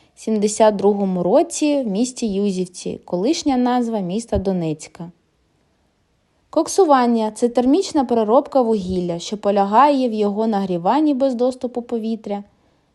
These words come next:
до дев'ятисот тисячу сто градусів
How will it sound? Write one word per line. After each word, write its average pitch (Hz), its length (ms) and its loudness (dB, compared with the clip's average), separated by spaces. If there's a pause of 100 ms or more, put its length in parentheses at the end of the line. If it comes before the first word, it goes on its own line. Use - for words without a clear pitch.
до 214 200 2
дев'ятисот 190 880 0 (760)
тисячу 214 580 -4
сто 240 340 0
градусів 180 760 0